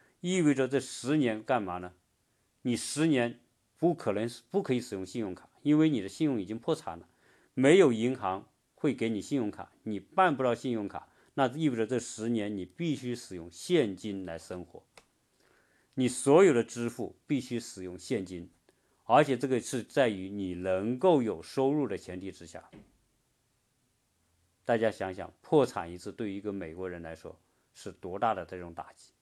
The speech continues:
当然有人说，这个美国法院也，如果遇到经济危机破产，他可能会相应来说不会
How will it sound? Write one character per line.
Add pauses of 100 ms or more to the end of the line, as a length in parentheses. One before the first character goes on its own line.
(280)
当
然
有
人
说， (380)
这
个
美
国
法
院
也，
如
果
遇
到
经
济
危
机
破
产， (380)
他
可
能
会 (480)
相
应
来
说
不
会